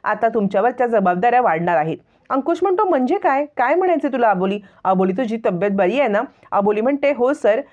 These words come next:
मला ना तुम्हाला गोष्ट सांगायची आहे की तुम्ही बाबा आणि मी आई होणार आहे. आता एक नवीन जीव येणार आहे, ज्याची जबाबदारी तुमच्यावरती येणार आहे." अंकुश भलताच खुश होतो.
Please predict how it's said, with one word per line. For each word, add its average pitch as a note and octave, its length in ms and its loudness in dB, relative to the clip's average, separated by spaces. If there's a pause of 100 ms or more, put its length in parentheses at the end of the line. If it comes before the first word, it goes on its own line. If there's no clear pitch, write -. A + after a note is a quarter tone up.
(180)
मला F#3+ 280 0
ना A3 140 0
तुम्हाला G#3 340 0
गोष्ट F#3+ 320 -2
सांगायची F#3 440 -2
आहे B3 200 0
की C4+ 100 -4
तुम्ही G3+ 280 0
बाबा G3 260 2 (120)
आणि G3+ 200 -2
मी A3+ 180 -4
आई G3 200 0
होणार F3+ 280 0
आहे. E3 260 0 (340)
आता G3 200 -2
एक G3 240 -2
नवीन G3+ 360 0
जीव A#3+ 200 -2
येणार G#3+ 200 2
आहे, C#4+ 220 0
ज्याची A#3+ 260 -2
जबाबदारी A#3+ 500 2
तुमच्यावरती A3+ 640 -2
येणार F3+ 220 0
आहे." D#3+ 200 -2 (400)
अंकुश C#4+ 420 0
भलताच G3+ 520 -2
खुश F#3+ 300 -4
होतो. D#3+ 180 -4